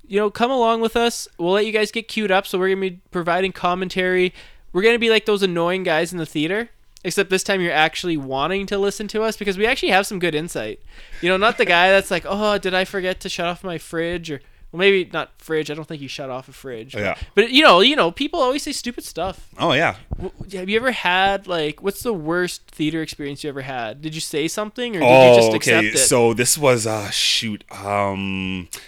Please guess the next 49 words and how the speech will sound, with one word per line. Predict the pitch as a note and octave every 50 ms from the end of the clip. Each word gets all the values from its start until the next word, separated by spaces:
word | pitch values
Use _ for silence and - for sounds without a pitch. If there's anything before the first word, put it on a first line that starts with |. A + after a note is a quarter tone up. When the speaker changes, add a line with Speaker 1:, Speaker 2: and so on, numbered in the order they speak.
| - _ - - - _ _ _ _ - _
Speaker 2:
uh, | A2+ A2 G#2+ G#2+ G#2 G2+ G2+ F#2+
Christopher | - - B2 - - A#2+
Nolan's | G#2+ G#2+ G#2+ A2 G2+ G2 -
film | - - - A2 G#2+ G#2+ G#2+ G#2+
Interstellar. | G#2+ A2+ G#2+ - - A#2 G#2+ G2 F2+ D#2 - - _ _
Speaker 1:
Right. | D3+ D3+ D3 C#3+ D#3+ F3+ -
Speaker 2:
Chris-, | C3 A#2+ A2+
Speaker 1:
Gr-, | - A#2
Speaker 2:
okay, | -
Speaker 1:
great | F3 F#3+ G3
Speaker 2:
so | - - - - B2 -
Speaker 1:
film. | B2+ A2 G#2 G#2+
Speaker 2:
we, | A2 G#2
we've | F#2
been | G#2 G2+ F2 -
dying | - G2 G2+ G#2 G2+
to | F2+ F2
see | - - G2
this | F2+ -
film, | - - G#2 G2 F#2+ F#2 F#2
and | F#2 F#2+ -
Ayla, | G2+ G#2 G#2 G#2 G2+ G2 G2 G2 D#2+ F2
um, | F#2 F#2 F#2 F#2 F2+ F2 F2 E2+ E2 E2+ F#2 - -
was | G2+ F#2+ -
just | A2+ G2+ - -
born, | A2 A2 G2+
my | F#2 F2
daughter, | F2+ G#2 G#2+ A#2 G#2 F#2 F2 - - - - - - - _ -
and | G#2+ G#2+ G#2 G#2 G2+ G2 G2 E2+
we | F#2+ G2
finally | - - G2+ G#2+ A2 G#2
had | G2+
our | G2 -
first | - - G2+ - -
night | F#2+ F#2 F2 -
out | F2+ F#2 E2+ D#2 - - - _ - -
to | C#3+ C3+ C3+ C#3 D#3+ F#3
just | G3+ F#3+ E3+ D#3
Speaker 1:
Oh. | D3+
Speaker 2:
enjoy. | C#3+ C#3+ C#3 C3+ A#2 G2+ G2 F#2+ F#2 E2+ E2+ F2 -
And, | F#2+ F#2 F#2 F2+ F#2 F#2 G2 -
you | - C#4
know, | D3+ F3+
it's | - -
kind | - - A#4 F#4+
of | -
like | A2+ A2
an | G#2+ -
adult, | G2+ G#2 G2+ F#2+ F#2+ F#2+ -